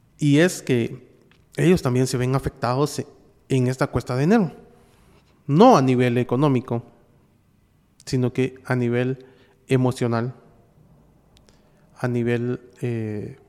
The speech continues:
eh, enérgico, a nivel, se puede decir, eh, también, eh,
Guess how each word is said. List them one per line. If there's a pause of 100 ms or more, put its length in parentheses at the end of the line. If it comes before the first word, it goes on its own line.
(1300)
eh,
enérgico, (1600)
a
nivel, (540)
se
puede
decir,
eh, (460)
también,
eh,